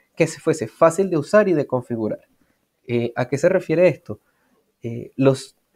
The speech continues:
la mayoría de los Tiling Windows Manager están basados o están hechos de forma en que se configura directamente su código. Por lo tanto,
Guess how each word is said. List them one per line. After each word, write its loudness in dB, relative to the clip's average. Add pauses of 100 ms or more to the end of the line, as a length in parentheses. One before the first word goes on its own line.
(260)
la 8
mayoría 4
de 4
los -4
Tiling -2
Windows -2
Manager 0 (300)
están 0
basados 2
o -2
están -2
hechos -8 (320)
de 0
forma 4
en -2
que -8
se -4
configura 0
directamente 0
su -8
código. 2 (580)
Por 2
lo 0
tanto, 2